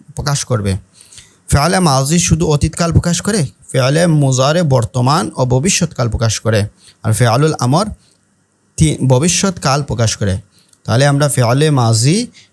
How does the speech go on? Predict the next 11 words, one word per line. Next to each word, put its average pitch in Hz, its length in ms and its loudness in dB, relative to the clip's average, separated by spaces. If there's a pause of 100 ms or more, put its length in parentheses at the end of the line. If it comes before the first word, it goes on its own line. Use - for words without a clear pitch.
হচ্ছে 127 200 -4
অতীতকাল, 120 480 -2
ফেয়ালে 127 260 -2
মুজারে 131 480 0
বর্তমান 123 680 0
এবং 135 280 2
ভবিষ্যৎকাল, 143 640 -2
ফেয়ালে 127 260 0
মুজারে 127 400 0
শুধু 185 260 0
ভবিষ্যৎকাল। 120 600 -2